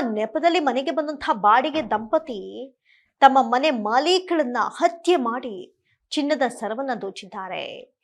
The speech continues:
ಈ ಘಟನೆ ನಡೆದಂತಹ ಕೆಲವೇ ಗಂಟೆಗಳಲ್ಲಿ ಸುಬ್ರಹ್ಮಣ್ಯಪುರ ಪೊಲೀಸರು ಆರೋಪಿ ದಂಪತಿಯನ್ನ ಬಂಧಿಸೋದಲ್ಲಿ ಯಶಸ್ವಿಯಾಗಿದ್ದಾರೆ. ಆದರೆ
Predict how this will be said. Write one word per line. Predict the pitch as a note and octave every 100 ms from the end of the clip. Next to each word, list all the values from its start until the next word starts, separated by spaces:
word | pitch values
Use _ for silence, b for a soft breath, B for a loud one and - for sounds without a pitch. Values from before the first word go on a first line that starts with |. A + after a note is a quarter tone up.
| _ _
ಈ | A3+
ಘಟನೆ | F#3+ B3+ E4 F#4
ನಡೆದಂತಹ | F4 E4+ F4 F#4
ಕೆಲವೇ | E4+ E4 G4
ಗಂಟೆಗಳಲ್ಲಿ | G#4+ F4+ G4+ F#4+ F#4+ F#4
ಸುಬ್ರಹ್ಮಣ್ಯಪುರ | D4 F4+ F4+ F4+ F#4+ F#4+ F#4 F#4+
ಪೊಲೀಸರು | F#4 E4+ F#4 F#4 F#4
ಆರೋಪಿ | E4+ D#4+ E4+ E4
ದಂಪತಿಯನ್ನ | D4 D4 E4+ E4 E4
ಬಂಧಿಸೋದಲ್ಲಿ | C#4+ D#4 D#4+ D#4 D#4 D#4
ಯಶಸ್ವಿಯಾಗಿದ್ದಾರೆ. | B3 D#4 - D4+ C4+ B3 C4 C4+ C4
ಆದರೆ | - G#3+ G#3+ G3 A3